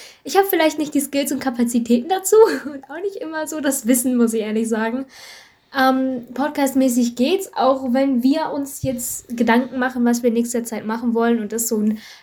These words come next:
fünfprozentiger Stressfaktor ist, weil du halt eher in die Zukunft denken musst, was du wie machen möchtest, was jetzt aber nicht so das große Ding ist, weil es ist ja, sag ich mal, nur ein Hobby in Anführungszeichen. Ähm, gestresst generell ja.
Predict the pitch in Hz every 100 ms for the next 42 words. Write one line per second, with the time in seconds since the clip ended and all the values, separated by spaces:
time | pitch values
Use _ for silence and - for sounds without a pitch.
0 | _ _ _ - 466 480 - 311 311 302
1 | 262 240 302 294 285 269 262 247 247 226
2 | 226 220 214 214 226 214 214 214 254 311
3 | 330 - 320 302 311 359 349 202 214 233
4 | - 214 214 214 220 269 294 - 330 -
5 | 190 185 202 - 196 196 208 - 196 196
6 | 196 - 226 233 226 220 220 214 196 196
7 | - 208 190 - - - - 233 214 208
8 | 247 262 226 220 214 233 208 190 185 196
9 | 196 196 - 175 - - 208 - - -
10 | - _ - 240 233 240 - - 330 -
11 | - 220 202 196 202 190 165 165 302